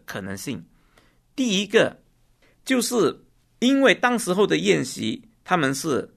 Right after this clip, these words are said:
把这个皇后的宴席和这个国王的宴席呢，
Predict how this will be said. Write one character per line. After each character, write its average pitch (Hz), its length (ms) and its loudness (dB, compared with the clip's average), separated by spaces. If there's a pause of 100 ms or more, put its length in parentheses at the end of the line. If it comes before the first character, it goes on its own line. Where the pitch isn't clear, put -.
把 101 120 -6
这 160 140 -6
个 147 120 -2 (120)
皇 123 240 -4
后 180 180 2
的 127 260 2
宴 170 180 0
席 117 400 -6
和 123 240 -6
这 143 160 -4
个 127 340 0 (400)
国 147 180 2
王 143 200 2
的 131 80 2
宴 147 180 2
席 113 160 -8
呢， 120 260 -4